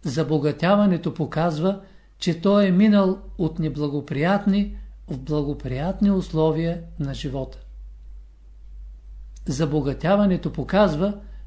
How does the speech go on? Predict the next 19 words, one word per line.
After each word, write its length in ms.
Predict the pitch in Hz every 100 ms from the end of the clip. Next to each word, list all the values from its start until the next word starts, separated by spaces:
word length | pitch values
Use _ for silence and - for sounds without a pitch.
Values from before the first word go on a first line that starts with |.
| -
че 180 | - 175
на 140 | 160
човека 460 | 160 151 180 202 202
са 180 | - 151
дадени 640 | 175 190 185 180 190 -
добри 400 | 147 151 131 180
условия 720 | 233 226 226 202 175 160 151
да 160 | 135 147
работи 480 | 147 127 160 170 180
върху 320 | 151 139 143
себе 340 | - 160 185
си, 300 | 190 156 135 - - - - -
да 140 | - 151
се 140 | -
усъвършенства. 880 | 147 139 151 147 131 160 147 - 175 - - - - - - - - - - - - - - - -
Щом 420 | - - 170 208
придобие 680 | 208 220 226 180 214 185 170
нещо 440 | 165 190 175 - 160
ново, 420 | 190 247 165 -